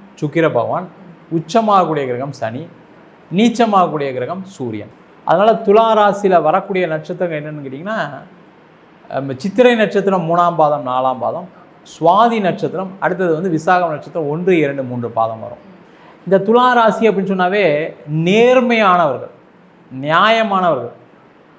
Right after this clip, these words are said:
நியாயத்துக்கு கட்டுப்பட்டவர்கள், அந்த நேர்மைக்காக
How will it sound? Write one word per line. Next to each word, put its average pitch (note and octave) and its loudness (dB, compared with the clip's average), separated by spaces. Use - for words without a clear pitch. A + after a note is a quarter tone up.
நியாயத்துக்கு A#3+ 4
கட்டுப்பட்டவர்கள், B2+ -2
அந்த C#3 -6
நேர்மைக்காக G#3+ 2